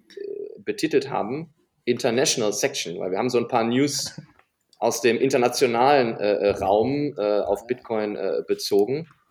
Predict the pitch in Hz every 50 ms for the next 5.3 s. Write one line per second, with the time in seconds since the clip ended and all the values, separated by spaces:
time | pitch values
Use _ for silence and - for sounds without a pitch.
0 | _ _ _ _ - _ _ - - _ _ - 107 107 104 107 - 110 104 107
1 | 113 123 131 139 139 135 - - - _ _ - - - _ _ _ _ _ _
2 | _ _ _ _ - 110 110 110 110 110 107 107 107 107 104 104 104 104 101 101
3 | 101 - - - - - - - - - - _ _ _ _ _ _ _ _ _
4 | - 127 135 117 101 - - 131 135 - - - - - - 110 113 117 113 110
5 | 110 107 104 104 101